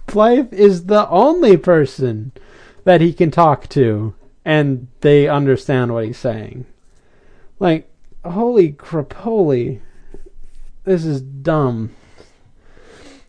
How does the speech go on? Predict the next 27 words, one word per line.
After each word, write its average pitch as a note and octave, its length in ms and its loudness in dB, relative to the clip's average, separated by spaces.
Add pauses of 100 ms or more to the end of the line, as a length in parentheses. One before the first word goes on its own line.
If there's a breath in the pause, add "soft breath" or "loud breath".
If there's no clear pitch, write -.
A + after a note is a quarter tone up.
(100)
So, F#3+ 520 2
the F3+ 180 -4
rest A#3 300 2
of C#4 80 -6
the B3+ 100 2
pets D#3 760 0 (400 soft breath)
talk F3+ 260 2
about E3+ 260 4
how C#3+ 140 -2
terrible G#3 460 4
this C#3 200 -2
is C3+ 120 -4
gonna C#3 240 0
be C3 320 4
when C#3 220 0
Blythe C3+ 380 0
discovers F3 680 2
it, A#2+ 300 2
and E3 200 -2
also E3 580 2
when C#3+ 160 0
Missus C3+ 320 -6
Twombly E3+ 840 0
finds B2+ 460 0
out B2+ 240 0
that - 140 -2
Russell D#3+ 580 0